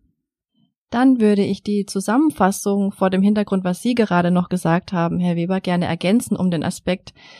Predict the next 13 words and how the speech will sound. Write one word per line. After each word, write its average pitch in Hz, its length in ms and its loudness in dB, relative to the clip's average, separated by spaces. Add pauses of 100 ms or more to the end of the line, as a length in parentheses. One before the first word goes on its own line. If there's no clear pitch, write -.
(300)
dass 175 420 -6
gutes 220 360 0
Zuhören 208 640 2
eigentlich 190 640 -2
anfängt, 190 840 -2
mir 202 200 2
selbst 269 460 0
gut 170 320 -4
zuzuhören. 170 920 -4 (100)
Also 185 460 -8 (580)
die 202 280 -4
eigene 196 460 2
Stimme 196 800 2